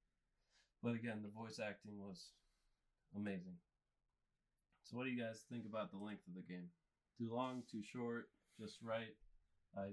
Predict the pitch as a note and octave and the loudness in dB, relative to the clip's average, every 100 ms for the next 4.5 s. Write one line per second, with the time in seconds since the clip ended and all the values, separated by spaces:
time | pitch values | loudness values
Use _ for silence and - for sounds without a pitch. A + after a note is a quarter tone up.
0 | G2+ - A#2 A2 G#2+ G#2 G2 G2+ G2+ G2+ | -4 0 6 6 4 -2 -2 -2 -2 -4
1 | G2+ G#2 G2+ - - - A2 G#2+ G2+ G2+ | -4 -4 -4 -10 -14 -8 -2 2 2 0
2 | A2 A2 A2 G2+ A2 - A#2+ G#2+ A2 A2 | -2 -2 -2 -4 -8 -6 -2 -2 0 -2
3 | A2 G#2 - A2 G#2 - A2 A2 A2 G#2+ | -2 -6 -6 -6 -4 -6 -4 -2 -4 -6
4 | - G#2 - A#2+ G#2+ | -4 -4 -4 -8 -10